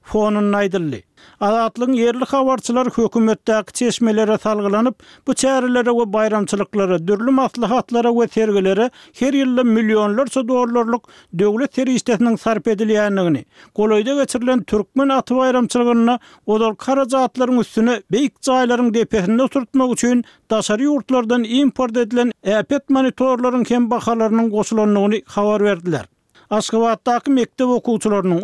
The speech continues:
studentleriň en atalarynyň käbir bolsa, çäreler, bayramçylyklar we ýogorlar zerarly çağalarynyň uly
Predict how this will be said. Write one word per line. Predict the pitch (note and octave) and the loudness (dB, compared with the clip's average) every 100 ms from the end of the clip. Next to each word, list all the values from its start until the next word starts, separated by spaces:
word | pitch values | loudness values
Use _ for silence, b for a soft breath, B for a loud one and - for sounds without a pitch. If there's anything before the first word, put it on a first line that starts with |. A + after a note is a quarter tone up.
| - A3 | -4 -4
studentleriň | B3 G#3+ A#3+ A3+ A3+ A#3 C4+ C4 | -2 0 0 0 -2 -2 0 2
en | |
atalarynyň | C4+ B3+ C4 B3 B3 B3 | 0 0 0 2 2 0
käbir | - B3+ B3 A#3+ | 0 0 0 0
bolsa, | A#3+ A#3 E3+ B3 b b b | 0 0 -2 -4 b b b
çäreler, | - A3 A#3 A3 A3 F3+ F#3 | -2 0 2 0 0 -2 -2
bayramçylyklar | A3+ A#3 A#3 A#3 A#3 - C4+ | -2 0 0 -2 -6 -4 -2
we | C4+ C4 | 0 2
ýogorlar | A#3 A#3+ A#3 A#3 B3 A#3 | 2 2 0 0 -2 0
zerarly | A#3 A3+ A3 G#3 C4 - b b | 0 2 0 -2 -6 -8 b b
çağalarynyň | - A#3+ A#3 A#3 A3+ C4 A3+ | -2 0 0 0 2 0 0
uly | A#3 | -2